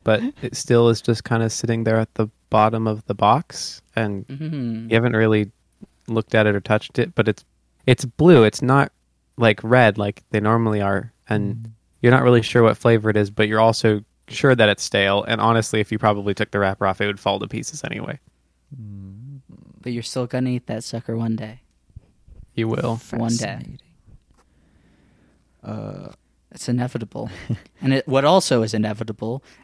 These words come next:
Speaker 2: is that, uh, even though this is not technically our Christmas special, it is around Christmas time. And, of course, we are watching not very Christmassy movies. We are
Speaker 1: Oh,
Speaker 2: watching
Speaker 1: no, it's so Christmassy.
Speaker 2: the least Christmassy movies that we can find.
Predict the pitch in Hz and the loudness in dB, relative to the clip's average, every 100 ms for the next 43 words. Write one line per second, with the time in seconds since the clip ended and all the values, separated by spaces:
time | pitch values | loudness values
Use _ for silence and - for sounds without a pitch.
0 | - 123 - 123 120 123 - _ _ _ | -6 -4 -2 2 4 4 0 _ _ _
1 | - 127 123 123 120 120 117 - - 151 | -2 2 4 2 2 0 -4 -8 -2 0
2 | 156 135 131 123 123 117 127 123 - 135 | 2 2 2 2 -4 -4 -2 -2 -2 -4
3 | 123 131 120 120 113 110 - 131 131 - | -2 -2 -4 -2 -4 -4 -4 -2 -2 -2
4 | 113 - 104 117 - 107 - 131 165 165 | -6 -6 -10 -8 -6 -8 -4 0 2 4
5 | 160 147 135 - 156 - 117 - 113 113 | 4 2 0 -2 -4 -6 -10 -8 -6 -6
6 | 117 - - - 135 120 113 120 - 170 | -8 -14 -16 -2 2 2 0 0 2 2
7 | - 139 156 113 107 - 117 113 - _ | 2 0 0 0 -2 -4 -6 -6 -8 _
8 | _ 127 127 139 135 - - _ - 120 | _ 2 4 4 2 -4 -20 _ -4 0
9 | 127 131 127 123 113 110 107 107 107 101 | 2 0 -4 -6 -6 -6 -6 -4 -4 -6
10 | - 113 - - 165 135 123 120 117 127 | -12 -12 -12 -4 0 4 4 4 4 2
11 | 151 - 127 113 - 107 - 101 - 104 | -2 -2 0 0 -2 -8 -6 -10 -10 -12
12 | 104 135 131 151 185 165 170 170 180 185 | -4 -2 2 2 2 2 0 2 2 4
13 | 190 202 190 180 143 165 147 147 151 160 | 4 2 0 -2 -4 -4 -2 -2 -4 -2
14 | - 196 127 110 | 2 2 2 -2